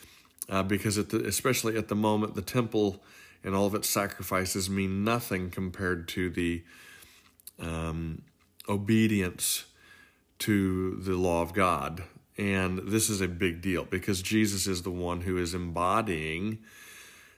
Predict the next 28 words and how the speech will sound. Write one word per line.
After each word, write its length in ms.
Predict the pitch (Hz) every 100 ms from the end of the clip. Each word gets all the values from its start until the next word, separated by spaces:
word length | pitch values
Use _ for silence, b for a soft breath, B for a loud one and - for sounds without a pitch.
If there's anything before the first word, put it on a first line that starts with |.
| B
the 80 | 87
law 300 | 85 80 78
of 100 | 80
God. 300 | 110 127 92
He's 300 | 85 107 104
the 60 | 98
one 260 | 98 95 92
fulfilling 760 | - 92 - 139 127 107 87
it. 160 | 71 -
He's 300 | 95 107 101
the 100 | 107
one 280 | 98 95
bringing 600 | 87 95 107 113 107 101
the 120 | 92 87
true 520 | - - - 127 117
kingdom 420 | - 110 98 92
of 160 | 87 82
God, 460 | 87 76 78 90 - B B B B B B -
um, 720 | 87 87 87 85 87 87 60 - -
to 120 | 113
light 400 | 95 95 95 95
on 200 | 92 92
earth. 500 | 90 87 90 87 - B B B B B
And 240 | 95 101
it's 220 | 101 90 -
not 260 | 104 104
the 80 | -
temple 580 | - 92 78 - 50